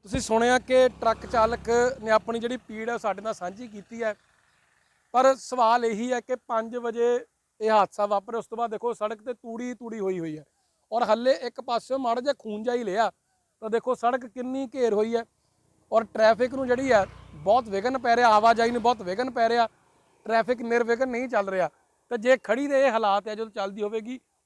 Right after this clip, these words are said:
ਉਦੋਂ ਤਾਂ ਘੁੰਮਦੀ ਹੈ ਗੱਡੀ ਇੱਧਰ ਉੱਧਰ ਨੂੰ, ਕਿੰਨੀ ਲੋਕਾਂ ਨੂੰ ਤਕਲੀਫ ਆਉਂਦੀ ਹੋਵੇਗੀ। ਤਾਂ ਰਸਤਾ ਕਲੀਅਰ ਕਿਹਨੇ ਕਰਾਉਣਾ? ਪ੍ਰਸ਼ਾਸਨ ਅੱਗੇ ਇਹ ਵੀ ਬੇਨਤੀ ਹੈ, ਪੁਲਿਸ ਪ੍ਰਸ਼ਾਸਨ ਅੱਗੇ ਬੇਨਤੀ ਹੈ, ਟ੍ਰੈਫਿਕ ਪੁਲਿਸ ਅੱਗੇ ਬੇਨਤੀ ਹੈ ਕਿ ਘੱਟੋ ਘੱਟ ਟਰਾਲੀ ਨੂੰ ਇੱਕ ਸਾਈਡ ਤੇ ਕਰਾਇਆ ਜਾਵੇ,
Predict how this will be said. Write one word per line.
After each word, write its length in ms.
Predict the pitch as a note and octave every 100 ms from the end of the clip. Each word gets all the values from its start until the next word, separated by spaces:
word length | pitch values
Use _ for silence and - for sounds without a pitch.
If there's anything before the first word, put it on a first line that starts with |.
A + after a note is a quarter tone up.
| G3+
ਉਦੋਂ 180 | G#3
ਤਾਂ 140 | A#3 B3 - _ -
ਘੁੰਮਦੀ 320 | A#3+ F3 E3+
ਹੈ 60 | G#3+
ਗੱਡੀ 240 | G#3+ G#3+
ਇੱਧਰ 220 | G#3 A3
ਉੱਧਰ 160 | A3+ G#3+
ਨੂੰ, 120 | A#3+
ਕਿੰਨੀ 200 | A3+ A3
ਲੋਕਾਂ 240 | G#3+ G3+ G#3+
ਨੂੰ 60 |
ਤਕਲੀਫ 280 | G#3 G3+ F3+
ਆਉਂਦੀ 240 | F3+ F3+
ਹੋਵੇਗੀ। 300 | F3+ F#3 F#3 F3 _ _ _ -
ਤਾਂ 120 | C4+
ਰਸਤਾ 320 | A3+ - C4
ਕਲੀਅਰ 280 | B3+ B3+ C4
ਕਿਹਨੇ 240 | B3 B3+
ਕਰਾਉਣਾ? 280 | A#3+ G3+ D#3+ - _ _ -
ਪ੍ਰਸ਼ਾਸਨ 440 | G3+ G#3 G3+ A#3+
ਅੱਗੇ 140 | A#3+ A#3+
ਇਹ 60 |
ਵੀ 100 | C4+
ਬੇਨਤੀ 360 | B3 A3 F#3+ G#3+
ਹੈ, 60 |
ਪੁਲਿਸ 260 | B3 A#3 G#3+
ਪ੍ਰਸ਼ਾਸਨ 420 | A3 F#3+ F#3 A3
ਅੱਗੇ 160 | G#3 G#3+
ਬੇਨਤੀ 340 | G3+ F#3+ G3+
ਹੈ, 100 | G#3+ A#3 _ _ _ _
ਟ੍ਰੈਫਿਕ 300 | G#3+ A3+ C4+
ਪੁਲਿਸ 260 | C4 B3 G#3+
ਅੱਗੇ 180 | G#3+ A#3
ਬੇਨਤੀ 300 | G#3+ G#3 B3
ਹੈ 60 |
ਕਿ 120 | C4+ C#4 B3+
ਘੱਟੋ 220 | - A#3+ A#3+
ਘੱਟ 200 | A3 A#3+
ਟਰਾਲੀ 1120 | B3 - - _ _ _ - - - G3+ A3+
ਨੂੰ 80 | B3
ਇੱਕ 80 | A#3
ਸਾਈਡ 260 | G3 G3
ਤੇ 140 | G#3 A3
ਕਰਾਇਆ 300 | G#3 F#3+ F#3+
ਜਾਵੇ, 320 | F3+ G3